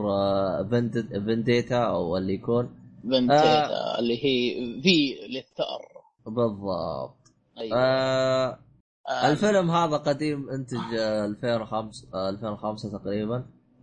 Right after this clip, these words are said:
Speaker 1: آه، مدته
Speaker 2: و-، و-،
Speaker 1: ساعتين.
Speaker 2: إيه، وأتوقع يا عبد الله نص المستمعين شافوه في بي سي تو.
Speaker 1: آه، إذا ما كان أغلبهم. آه،
Speaker 2: إيه. <laughs>
Speaker 1: آه، أنا، أنا ش-، أنا شوف اللي خلاني ما أشوفه لأنه دائمًا أجي على نصه،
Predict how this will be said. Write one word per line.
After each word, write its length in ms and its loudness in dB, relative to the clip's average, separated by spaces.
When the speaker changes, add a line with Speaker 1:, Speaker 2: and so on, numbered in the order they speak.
Speaker 1:
آه، 160 4
مدته 500 2
Speaker 2:
و-، 80 6
و-، 40 6
Speaker 1:
ساعتين. 560 2
Speaker 2:
إيه، 160 2
وأتوقع 420 0
يا 120 2
عبد 140 -10
الله 300 -8
نص 200 -18
المستمعين 800 -14
شافوه 420 -14
في 60 -20
بي 140 -18
سي 240 -20
تو. 220 -16
Speaker 1:
آه، 640 -8
إذا 260 2
ما 160 2
كان 380 0
أغلبهم. 800 -2
آه، 180 6
Speaker 2:
إيه. 320 4
<laughs> 380 -6
Speaker 1:
آه، 420 4
أنا، 100 -4
أنا 300 -2
ش-، 140 -12
أنا 120 -6
شوف 240 -12
اللي 520 -6
خلاني 460 -2
ما 140 -2
أشوفه 640 -4
لأنه 260 2
دائمًا 680 0
أجي 320 0
على 240 2
نصه، 460 -6